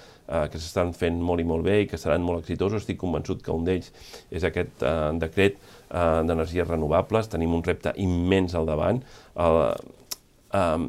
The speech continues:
i al mateix temps també estic convençut que des de,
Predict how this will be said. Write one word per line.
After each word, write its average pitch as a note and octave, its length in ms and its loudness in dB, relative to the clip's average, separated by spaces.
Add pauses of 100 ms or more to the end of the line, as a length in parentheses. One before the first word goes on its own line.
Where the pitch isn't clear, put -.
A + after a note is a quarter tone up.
i F#2+ 80 2
al F2+ 80 4
mateix G2 320 0
temps G#2+ 160 -2
també E2 240 0
estic G#2 240 -2
convençut F2+ 460 0 (340)
que E2+ 160 2
des E2 300 2
de, D#2+ 100 2